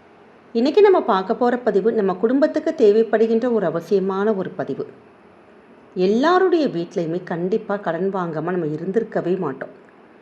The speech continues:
ஒரு எமர்ஜென்சி சிட்யுவேஷன், மெடிக்கல் செலவுகள், நம்ம ஸ்கூல் ஃபீஸ் கட்டுறது, அப்படி ஏதாவது ஒரு வகையில செலவுகள்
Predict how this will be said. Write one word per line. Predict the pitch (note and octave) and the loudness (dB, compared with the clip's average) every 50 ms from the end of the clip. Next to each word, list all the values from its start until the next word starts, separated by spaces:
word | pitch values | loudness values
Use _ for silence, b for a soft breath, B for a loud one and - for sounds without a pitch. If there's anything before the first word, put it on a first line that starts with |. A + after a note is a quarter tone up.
| B B B - - - | B B B -16 -2 2
ஒரு | G#3 A3+ G#3 G3+ | 4 4 6 6
எமர்ஜென்சி | G#3 A3 A#3+ C4+ C#4 - D#4+ D4+ - D4+ D4 | 6 6 4 2 2 2 2 2 2 0 -2
சிட்யுவேஷன், | - A#3+ A#3 - F#3+ E3+ E3 D#3+ - - F3 F3 E3+ E3+ | -2 -2 -2 -2 -2 -4 -4 -4 -4 -6 -6 -4 -4 -4
மெடிக்கல் | E3+ E3+ G#3 G#3 - C4+ C4 B3+ | -2 -2 -2 -2 0 -2 -2 -2
செலவுகள், | - G3 E3+ D#3 D#3+ D3+ E3 D#3+ E3 - | -2 -4 -2 -2 -4 -2 -2 -4 -4 -4
நம்ம | E3+ D#3+ D#3+ | -6 -6 -6
ஸ்கூல் | D#3+ - - C#4+ D#4 E4+ D#4 | -8 -8 -4 -2 -2 -2 -2
ஃபீஸ் | - E4 D4+ - - - | -2 -4 -4 -4 -6 -6
கட்டுறது, | G3+ - - D#3+ D#3+ F3+ F#3 - | -6 -6 -6 -6 -4 -6 -6 -8
அப்படி | - - - - G3 G#3+ F#3+ F3 | -10 -8 -6 -4 -2 -2 -2 -2
ஏதாவது | D#3 D3+ - B3 B3 B3+ C4+ E4 - G4+ | -2 0 0 0 0 0 2 4 4 4
ஒரு | F4+ C#4+ G#3+ | 4 4 2
வகையில | F3+ D#3 D#3 F3 E3+ E3 F#3 F3+ | -2 -4 -4 -4 -6 -6 -6 -6
செலவுகள் | - F#3 D#3+ E3+ E3+ F3 - E3+ D4 | -4 -4 -4 -4 -4 -4 -2 -2 -4